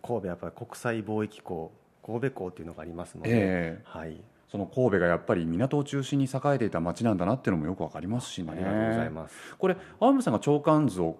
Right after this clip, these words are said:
Speaker 2: 描き始めたのは何かきっかけがあったんですか？
Speaker 1: はい。あのですね、私がちょうど高校生の頃に、
Speaker 2: ええ。
Speaker 1: 鳥観図絵師の石原忠さんという方がいらっしゃったんですけども、
Speaker 2: はい。
Speaker 1: その方の絵にすごく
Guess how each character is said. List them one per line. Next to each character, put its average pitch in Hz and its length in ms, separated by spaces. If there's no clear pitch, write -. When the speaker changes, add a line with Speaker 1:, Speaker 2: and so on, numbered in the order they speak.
Speaker 2:
描 98 120
き - 160
始 101 220
め 92 100
た 87 80
の 80 160
は 80 60
何 98 160
か - 240
き - 80
っ - 20
か 107 140
け 98 60
が 95 100
あ - 20
っ - 20
た - 120
ん - 20
で - 60
す - 80
か？ - 60
Speaker 1:
は 95 80
い。 - 20
あ 101 40
の 104 120
で 85 80
す - 140
ね、 78 80
私 101 320
が 110 80
ち - 80
ょ - 20
う 82 40
ど 80 40
高 101 300
校 139 180
生 82 200
の 76 120
頃 73 260
に、 98 240
Speaker 2:
え 92 240
え。 - 140
Speaker 1:
鳥 131 220
観 127 260
図 117 160
絵 113 80
師 - 160
の 78 160
石 - 160
原 160 180
忠 170 200
さ - 220
ん 73 100
と - 120
い - 20
う - 20
方 - 160
が 87 80
い 90 40
ら 85 80
っ - 40
し - 80
ゃ 82 60
っ - 60
た 78 120
ん 73 80
で 71 100
す 120 100
け 92 100
ど 78 160
も、 92 240
Speaker 2:
は 82 40
い。 - 40
Speaker 1:
そ 151 80
の 160 140
方 160 280
の 147 140
絵 143 60
に 98 120
す - 200
ご 123 100
く 87 260